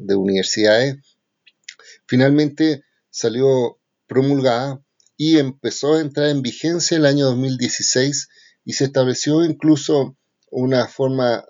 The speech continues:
trans-, de, de transición en el sentido de establecer, eh, unas cantidades de productos que iban a tener este etiquetado hasta que finalmente se incorporara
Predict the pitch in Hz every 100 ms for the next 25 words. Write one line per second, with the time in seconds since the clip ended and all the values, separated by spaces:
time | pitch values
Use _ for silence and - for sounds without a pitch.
0 | 117 95 _ - 104 101 95 - - 98
1 | 110 107 98 107 95 107 107 98 107 101
2 | 151 135 131 120 101 - 104 92 120 120
3 | 110 101 104 117 113 - - - _ 139
4 | - 104 101 117 110 - _ _ - 101
5 | 95 - _ _ _ 113 120 - 107 113
6 | 120 120 110 120 139 - 135 127 117 110
7 | 107 110 107 107 98 98 98 107 143 151
8 | 143 - - - - 117 104 - 110 113
9 | 120 123 120 - 110 104 - 107 120 131
10 | 127